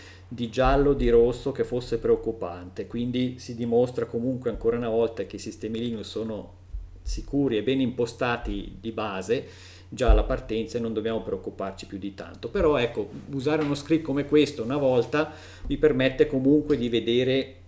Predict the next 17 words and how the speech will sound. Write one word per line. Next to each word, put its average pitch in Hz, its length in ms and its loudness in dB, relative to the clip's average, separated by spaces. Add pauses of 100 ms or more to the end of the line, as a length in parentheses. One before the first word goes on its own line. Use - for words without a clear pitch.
(120)
con 120 160 -6
i 113 80 0
vostri 127 380 2
occhi 104 300 2
che 113 100 -8
in 107 80 -4
effetti 117 440 0
è 104 60 0
così, 101 300 -4
che 120 100 -4
non 98 140 -6
sono 120 160 -6
solo 101 320 -4
parole 107 360 2
che 104 120 -6
si 107 160 -10
dicono 98 600 -8